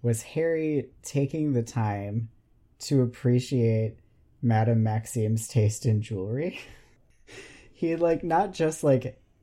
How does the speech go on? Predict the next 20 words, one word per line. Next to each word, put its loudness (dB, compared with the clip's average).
knows 6
what 4
an 6
opal 2
is, -6
also 4
can 4
recognize 0
a 6
high 4
quality 0
opal. -2
He 0
calls 0
them 0
superb. 2
Like, 0
cool. 2
This 2
is -2